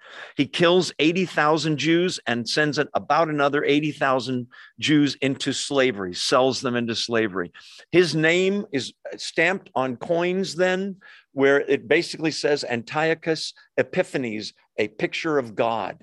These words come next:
in other words, that he's God. This is an unbelievably evil dude. So some Jews get together, um, uh, and they stage what's called the Maccabean Revolt. This is what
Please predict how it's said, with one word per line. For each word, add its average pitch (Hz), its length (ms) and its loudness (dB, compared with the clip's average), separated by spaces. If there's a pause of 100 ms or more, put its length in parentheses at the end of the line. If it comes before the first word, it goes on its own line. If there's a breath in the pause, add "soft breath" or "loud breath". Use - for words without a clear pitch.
in 104 100 -6
other 95 180 -4
words, 92 260 -12
that 104 120 -2
he's 113 320 -6
God. 101 380 0 (220 loud breath)
This 151 140 2
is 139 240 -2
an 131 320 2
unbelievably 170 840 0
evil 113 400 -2
dude. 95 380 -2 (460 loud breath)
So 170 440 2 (1000)
some 151 280 2
Jews 156 640 6 (320 loud breath)
get 156 200 4
together, 131 600 2 (640 soft breath)
um, 113 460 0 (440)
uh, 104 420 2 (400)
and 117 200 -2
they 135 320 2 (120)
stage 175 540 0
what's 143 200 0
called 139 280 0
the 123 60 0
Maccabean 143 880 -2 (100)
Revolt. 120 640 0 (280 soft breath)
This - 180 -2
is 147 100 -4
what 151 220 2